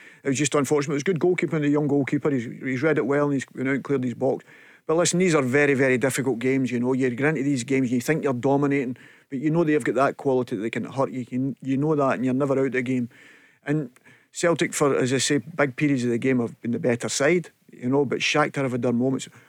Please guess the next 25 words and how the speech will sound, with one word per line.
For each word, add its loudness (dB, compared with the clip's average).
But -6
if -2
you 4
remember, 2
just 0
before 2
half-time, 2
we 2
were 0
thinking -2
to -4
ourselves, 0
"Well, -2
Celtic -2
need -2
to -2
get -2
themselves -2
back -4
in -2
'cause -8
Shakhtar -4
are -8
taking -6
over." -4